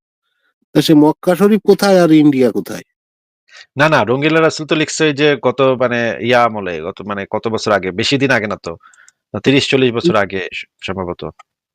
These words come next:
Speaker 1: আ-, আমিও তো জানি যে আপনার একটা, উম, লাইভে আমি এরকমই আলোচনা শুনছিলাম, এই জন্য ডাউট লাগলো, তো এই ডাউটের জন্য আর কি আপনার সাথে একটু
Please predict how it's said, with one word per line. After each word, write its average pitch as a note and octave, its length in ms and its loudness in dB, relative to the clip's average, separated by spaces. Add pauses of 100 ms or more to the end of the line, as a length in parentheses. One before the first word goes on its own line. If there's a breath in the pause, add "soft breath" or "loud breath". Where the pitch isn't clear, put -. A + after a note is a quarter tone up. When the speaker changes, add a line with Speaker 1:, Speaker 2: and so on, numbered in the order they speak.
(320)
Speaker 1:
আ-, C#3 220 2
আমিও G3+ 260 4
তো A#3 200 2
জানি G3+ 300 4
যে F#3+ 100 2
আপনার F#3 240 2
একটা, G3+ 220 2 (140)
উম, F3 400 4
লাইভে F3+ 340 4
আমি F#3 180 6
এরকমই F3+ 480 4
আলোচনা E3 360 4
শুনছিলাম, D3 480 2
এই E3+ 100 6
জন্য F#3+ 180 4
ডাউট F3 320 2
লাগলো, G#3 300 4
তো F#3 140 -4
এই F#3+ 60 6
ডাউটের F3 360 2
জন্য F3+ 240 4
আর E3+ 100 2
কি - 120 -6
আপনার D3 280 2 (520)
সাথে C3+ 160 0
একটু C3 180 2